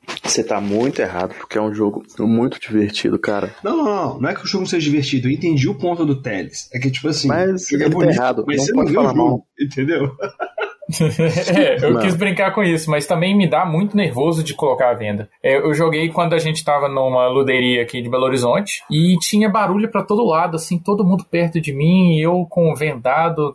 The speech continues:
Speaker 3: ah, não me senti muito bem, não.
Speaker 1: É, ela, tipo assim, a gente, a vez que eu joguei, a gente não usou a venda, né, pra evitar contágio de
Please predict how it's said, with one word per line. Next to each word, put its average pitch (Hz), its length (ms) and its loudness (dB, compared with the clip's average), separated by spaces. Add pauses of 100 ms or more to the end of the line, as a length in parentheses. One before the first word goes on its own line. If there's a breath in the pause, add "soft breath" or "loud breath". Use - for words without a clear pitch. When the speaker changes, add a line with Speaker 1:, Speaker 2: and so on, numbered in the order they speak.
(100)
Speaker 3:
ah, 139 240 0
não 143 80 -8
me 143 60 -8
senti 151 220 -6
muito 147 160 0
bem, 131 160 2
não. 113 200 0 (120)
Speaker 1:
É, - 280 -2
ela, 104 200 -2
tipo - 160 -4
assim, 131 240 0
a 110 140 -2
gente, 123 340 -2 (220)
a 110 80 2
vez 110 180 0
que - 60 -6
eu 107 60 0
joguei, 110 220 2
a 117 40 2
gente - 180 -4
não 127 200 2
usou 147 180 0
a 165 80 2
venda, 104 500 0
né, 104 140 0
pra 104 180 -2
evitar 110 1160 -2
contágio 120 720 -4
de 101 480 2